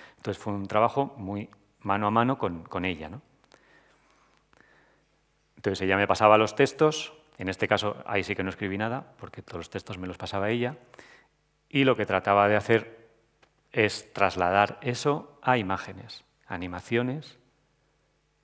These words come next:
y a esquemas para intentar explicar de la manera más sencilla algo tan complicado que es cómo funciona un cerebro, ¿no? Pues las partes que tiene, para qué se,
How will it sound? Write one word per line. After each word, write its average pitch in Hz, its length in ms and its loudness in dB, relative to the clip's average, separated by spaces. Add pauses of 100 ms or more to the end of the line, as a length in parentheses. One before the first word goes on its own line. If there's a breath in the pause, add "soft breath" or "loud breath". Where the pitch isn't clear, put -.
(1300)
y 107 120 -6
a 95 40 -2
esquemas 110 680 -6 (1000)
para 107 220 0
intentar 104 680 -6
explicar 104 460 -6
de 98 80 -2
la 90 100 -4
manera 87 300 -10
más 95 140 -8
sencilla 101 580 -10 (1300 loud breath)
algo 90 220 -6
tan 90 140 -6
complicado 92 460 -8
que 95 100 -14
es - 80 -14
cómo 90 180 -8
funciona 90 340 -12
un 85 60 -14
cerebro, 87 360 -12
¿no? 139 200 -18
Pues - 140 -18
las 87 120 -16
partes - 340 -10
que - 120 -14
tiene, 104 360 -10
para 87 200 -12
qué - 80 -14
se, 90 400 -12